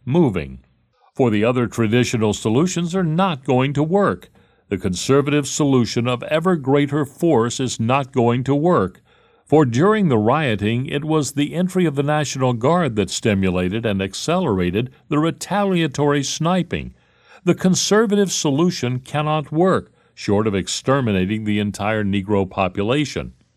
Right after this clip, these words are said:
And nothing is deader than the liberal solution of more federal funds,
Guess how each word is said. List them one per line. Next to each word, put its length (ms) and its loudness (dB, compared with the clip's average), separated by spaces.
And 120 0
nothing 360 2
is 160 0
deader 500 0
than 240 0
the 100 -2
liberal 480 0
solution 600 -2
of 140 -4
more 300 0
federal 540 0
funds, 540 -2